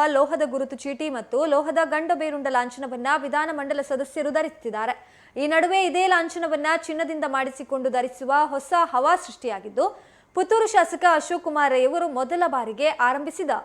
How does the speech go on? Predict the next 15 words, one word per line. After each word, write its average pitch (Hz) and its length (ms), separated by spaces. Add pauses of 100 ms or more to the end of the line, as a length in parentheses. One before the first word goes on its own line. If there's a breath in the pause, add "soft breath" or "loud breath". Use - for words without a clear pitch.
(300 loud breath)
ಉಪಕ್ರಮ 381 480 (100)
ಪ್ರಸ್ತುತ 330 460 (120)
ಅನೇಕ 330 380
ಶಾಸಕರಿಗೆ 247 600
ಪ್ರೇರಣೆಯಾಗಿದೆ. 214 800 (440 soft breath)
ವಿಧಾನಸಭೆ 339 580
ಸ್ಪೀಕರ್ 339 600
ಸೂಚನೆ 339 340
ಮೇರೆಗೆ 302 420
ಗಂಡ 285 280
ಬೇರುಂಡ 285 360
ಚಿತ್ರವಿರುವಂತಹ 262 720
ಲಾಂಛನವನ್ನ 294 580 (260)
ಸರ್ಕಾರದ 359 520
ವತಿಯಿಂದ 277 420